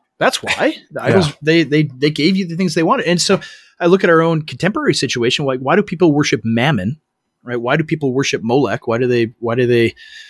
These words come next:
Speaker 1: um, why are they so, I mean, in, in my own state, it was, it was crazy this year, the, the,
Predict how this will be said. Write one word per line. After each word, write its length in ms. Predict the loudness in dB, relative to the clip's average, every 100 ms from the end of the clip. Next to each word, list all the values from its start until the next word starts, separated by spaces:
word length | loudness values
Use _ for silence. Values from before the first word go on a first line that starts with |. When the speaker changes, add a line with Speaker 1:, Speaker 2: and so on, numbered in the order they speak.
| -20 -12
Speaker 1:
um, 460 | -2 0 0 -2 -2
why 120 | -2
are 60 | 0
they 100 | 0
so, 180 | -2 -2
I 40 | 0
mean, 240 | 0 -2
in, 140 | -4 -4
in 100 | 0
my 140 | 0 2
own 120 | 0
state, 320 | 0 -2 0
it 60 | 0
was, 360 | -2 -2 -4 -4
it 100 | -6
was 140 | -6
crazy 460 | -10 -2 0 0 -2
this 240 | -6 -4
year, 180 | -4 -6
the, 320 | -4 -6 -6 _ _ _
the, 300 | -8 -4 -4